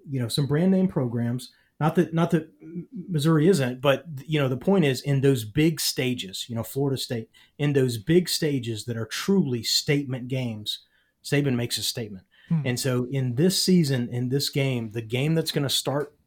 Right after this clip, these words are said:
Speaker 1: you know, the season and all of sort of the turmoil and all that, I think Saban wants to, to, to really make a statement here. He's not gonna run up the store, the score, you know, in an abusive fashion, but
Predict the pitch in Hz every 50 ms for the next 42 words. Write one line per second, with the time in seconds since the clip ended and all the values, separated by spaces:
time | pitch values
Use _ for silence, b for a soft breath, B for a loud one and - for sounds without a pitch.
0 | _ - 135 131 127 123 117 123 131 127 127 - - 139 139 131 127 135 127 127
1 | 120 117 113 - 123 131 139 156 151 151 151 139 - - 143 143 147 139 127 -
2 | - 147 139 135 131 123 123 123 123 120 117 117 131 127 - B B B B B
3 | B 135 143 180 185 - - 165 165 151 143 135 139 139 - - - 123 117 110
4 | - - - 131 120 117 - - - 127 120 127 139 139 143 131 127 127 127 120
5 | 110 - - 127 120 123 117 110 113 107 - b b b b b b 147 120 151
6 | 190 208 214 208 175 123 123 131 151 147 - 160 143 - - 139 127 131 131 131
7 | 139 139 131 120 - 135 123 - - - 143 139 147 147 143 139 135 127 127 131
8 | _ - 156 139 139 135 131 127 131 127 131 135 131 131 131 131 120 110 135 143
9 | 170 196 185 - 139 120 110 - - 117 110 107 110 - 123 117 117 b b b
10 | b b b b b b - 117 135 135 131 127 127 123